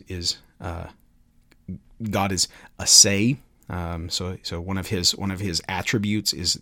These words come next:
is his aseity, that he is completely independent from anyone or anything else. He is sufficient in and of himself, but we are not. We are contingent upon God. And chapter nine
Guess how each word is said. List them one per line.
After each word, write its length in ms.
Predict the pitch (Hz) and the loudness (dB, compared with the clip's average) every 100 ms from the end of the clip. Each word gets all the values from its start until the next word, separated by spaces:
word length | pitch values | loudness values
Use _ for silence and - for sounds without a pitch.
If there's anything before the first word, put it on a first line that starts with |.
| - | -8
is 180 | 98 90 | -4 -2
his 260 | - 95 - | 0 0 0
aseity, 580 | 92 - 92 101 107 110 | 2 2 2 0 -2 -2
that 140 | 82 | -6
he 100 | 98 | -8
is 160 | 82 - - - - | -6 -6 -8 -18 -10
completely 1000 | - 98 - - 113 110 113 107 110 101 - - - - | -4 -4 -4 -4 0 0 0 0 0 -2 -4 -20 -10 2
independent 960 | 117 123 123 113 - 123 117 123 104 | 4 6 4 2 2 0 2 0 -4
from 240 | - 98 95 | -4 -4 -2
anyone 580 | 117 117 117 107 110 113 | 0 2 2 2 0 -2
or 140 | 101 | -4
anything 420 | 98 117 113 120 113 | -2 -2 -2 -2 0
else. 280 | 113 110 | 0 0
He 200 | - 95 - | 0 -2 -2
is 280 | 107 110 104 | -2 4 6
sufficient 640 | - 98 113 104 113 101 | 6 4 -2 0 0 -2
in 140 | 113 | -4
and 120 | 104 | -4
of 100 | 101 | -4
himself, 540 | 110 101 - 113 107 - | -6 -4 -2 -2 -4 -10
but 140 | 98 - | -16 -12
we 340 | 92 101 104 - | -6 -4 -4 -4
are 180 | 98 92 | -4 -4
not. 460 | 92 87 92 - - | -4 -4 -4 -8 -12
We 120 | 80 | -12
are 80 | 87 | -10
contingent 800 | - 78 - 143 143 127 101 - | -10 -12 -4 0 2 2 -2 -6
upon 220 | - 107 95 | -12 -10 -8
God. 300 | 87 95 92 - - - - | -8 -10 -10 -18 -20 -10 0
And 80 | |
chapter 220 | 175 190 165 | 4 6 6
nine 400 | 123 120 117 | 6 6 2